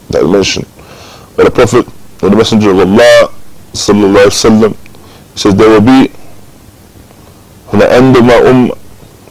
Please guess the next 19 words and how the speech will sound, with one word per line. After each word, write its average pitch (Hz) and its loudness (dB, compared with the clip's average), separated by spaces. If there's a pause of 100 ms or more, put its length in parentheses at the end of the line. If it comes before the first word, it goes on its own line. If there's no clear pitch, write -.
(920)
a 92 2
group 127 2
of 107 0
people 127 0 (2000)
that 90 0
will 127 4
narrate 139 2
to 143 0
you 139 0 (1300)
that 139 2
which 123 0
you 120 2
have 110 2
not 135 0
heard, 147 2 (3500)
nor 143 4
have 131 4
your 127 2
fathers, 143 2